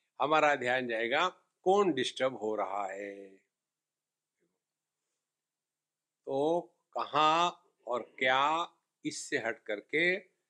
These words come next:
कौन disturb हो रहा है, इधर हमको ध्यान देना है। और फिर हमको पता चलेगा कि हम यहाँ कोई पति पत्नी, भाई बहन, माँ बाप बने हैं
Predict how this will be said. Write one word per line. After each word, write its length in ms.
कौन 340
disturb 460
हो 120
रहा 340
है, 200
इधर 240
हमको 280
ध्यान 240
देना 340
है। 120
और 80
फिर 220
हमको 300
पता 280
चलेगा 520
कि 340
हम 540
यहाँ 540
कोई 260
पति 400
पत्नी, 400
भाई 360
बहन, 380
माँ 220
बाप 200
बने 280
हैं 320